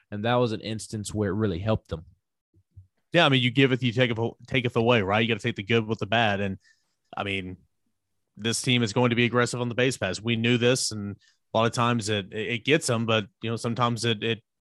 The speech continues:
Speaker 2: you know, sets you up in positions to go and steal some runs, and that's exactly kind of what, uh, this incident was. So, I mean, I have no issue with being an aggressive base running team. I just think, you know, points and times, you just gotta use some, some common sense. And again, this is,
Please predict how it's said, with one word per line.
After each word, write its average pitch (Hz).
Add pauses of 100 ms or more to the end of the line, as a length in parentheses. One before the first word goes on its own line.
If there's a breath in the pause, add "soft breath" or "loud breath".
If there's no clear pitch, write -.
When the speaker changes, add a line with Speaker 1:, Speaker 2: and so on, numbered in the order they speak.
Speaker 2:
you 101
know, 98
sets 127
you 127
up 113
in 120
positions 117
to 120
go 123
and 120
steal 127
some 120
runs, 117
and 107
that's 110
exactly 107
kind 110
of 110
what, 110 (500 loud breath)
uh, 110
this 113
incident 110 (100)
was. 117
So, 110
I 113
mean, 123
I 180
have 220
no 104
issue 120
with 104
being 110
an 101
aggressive 107
base 117
running 95
team. 107
I 110
just 110
think, 110 (520 soft breath)
you 110
know, 104
points 127
and 98
times, 117
you 101
just 98
gotta 110
use 101
some, 98
some 101
common 107
sense. 117
And 139
again, 135
this 147
is, 127